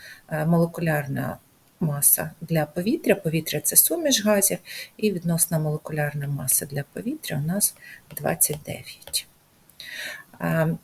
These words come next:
також нам потрібно пригадати формули. Формула відносної густини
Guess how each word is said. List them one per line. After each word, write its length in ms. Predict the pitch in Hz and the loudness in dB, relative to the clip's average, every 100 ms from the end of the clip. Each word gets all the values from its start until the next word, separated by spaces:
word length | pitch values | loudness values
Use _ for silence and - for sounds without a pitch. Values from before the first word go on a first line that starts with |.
| - | -2
також 360 | 381 349 - | 0 4 6
нам 200 | 226 240 | 6 4
потрібно 760 | 226 - - 214 220 196 165 - - | 2 -4 0 0 2 0 0 -2 -6
пригадати 580 | - 160 170 170 165 - | -4 -2 2 2 0 -4
формули. 640 | - - 127 - 185 277 339 - - - | -8 -8 -10 -6 -4 -4 -6 -12 -20 -18
Формула 500 | - 208 185 165 156 | -4 0 2 2 0
відносної 600 | 156 170 185 170 - 151 | 0 -2 0 0 -2 -2
густини 800 | 135 143 - - 123 113 123 196 | -2 0 0 0 -6 -4 -2 -2